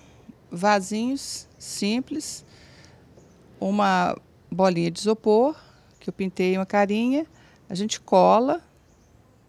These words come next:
né, a bolinha aqui, a menorzinha,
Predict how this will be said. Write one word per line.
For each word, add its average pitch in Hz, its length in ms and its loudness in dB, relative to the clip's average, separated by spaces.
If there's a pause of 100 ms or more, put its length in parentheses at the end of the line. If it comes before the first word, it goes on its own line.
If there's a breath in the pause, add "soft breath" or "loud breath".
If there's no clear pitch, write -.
(1080)
né, 196 240 -6 (1200)
a - 80 -10
bolinha 160 460 -6
aqui, 208 460 -4 (2000 soft breath)
a 190 100 -2
menorzinha, 175 960 -2